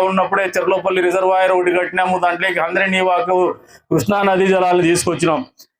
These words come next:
అక్కడ నుంచి మనం కాలువల్లో నీళ్లు తీసుకొచ్చేసి ఈ రోజున కూడా తాగునీటి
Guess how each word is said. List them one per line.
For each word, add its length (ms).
అక్కడ 260
నుంచి 280
మనం 260
కాలువల్లో 480
నీళ్లు 260
తీసుకొచ్చేసి 680
ఈ 80
రోజున 340
కూడా 200
తాగునీటి 560